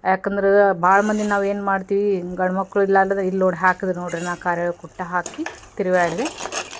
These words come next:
ಭಾಳ ಮಂದಿ ನಾವು ಏನು ಮಾಡ್ತೀವಿ, ಗಂಡ್ಮಕ್ಳು ಇಲ್ಲ ಅಂದ್ರೆ ಸುಮ್ಮ ಅವಲಕ್ಕಿನೋ ಉಪ್ಪಿಟ್ಟೋ ಏನೋ ಮ್ಯಾಗಿನೋ ಏನೋ ಮಾಡ್ಕೊಂಡು ತಿಂತೀವಿ. ಭಾಳಷ್ಟು ನಮ್-, ತೊಂಬತ್ತು ಪರ್ಸೆಂಟೇಜ್ ನಾನು ಅದರಲ್ಲಿ ಒಬ್ಬಳು. ಆದ್ರೆ ಆದಷ್ಟು ಅವಾಯ್ಡ್ ಮಾಡಾಕತ್ತೀನಿ ನಾ ಈಗ. ಆರೋಗ್ಯ ವಯಸ್ಸಾದಂಗೆ ಆದಂಗೆ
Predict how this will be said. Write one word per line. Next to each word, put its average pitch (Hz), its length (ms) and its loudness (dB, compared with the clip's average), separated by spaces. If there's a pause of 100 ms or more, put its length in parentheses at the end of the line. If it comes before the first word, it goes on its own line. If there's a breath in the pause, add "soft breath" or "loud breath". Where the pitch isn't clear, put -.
(140)
ಭಾಳ 214 160 6 (120)
ಮಂದಿ 233 260 2
ನಾವು 226 120 2
ಏನು 220 280 2
ಮಾಡ್ತೀವಿ, 214 340 2
ಗಂಡ್ಮಕ್ಳು 208 460 2
ಇಲ್ಲ 208 240 2
ಅಂದ್ರೆ 214 200 0 (100)
ಸುಮ್ಮ 214 240 -2
ಅವಲಕ್ಕಿನೋ 202 500 0 (120)
ಉಪ್ಪಿಟ್ಟೋ 196 440 -2
ಏನೋ 190 300 -2
ಮ್ಯಾಗಿನೋ 190 480 -2
ಏನೋ 190 260 -4
ಮಾಡ್ಕೊಂಡು 185 500 -4
ತಿಂತೀವಿ. 196 400 -2 (400)
ಭಾಳಷ್ಟು 226 560 2
ನಮ್-, 196 260 -4 (100)
ತೊಂಬತ್ತು 208 380 2
ಪರ್ಸೆಂಟೇಜ್ 202 540 -2 (240)
ನಾನು 190 200 0
ಅದರಲ್ಲಿ 196 420 4
ಒಬ್ಬಳು. 185 220 0 (160)
ಆದ್ರೆ 208 280 2 (520 loud breath)
ಆದಷ್ಟು 240 400 4
ಅವಾಯ್ಡ್ 226 280 6
ಮಾಡಾಕತ್ತೀನಿ 196 600 2
ನಾ 190 120 -2
ಈಗ. 185 160 -2 (100)
ಆರೋಗ್ಯ 185 340 0 (160)
ವಯಸ್ಸಾದಂಗೆ 190 640 0
ಆದಂಗೆ 185 320 0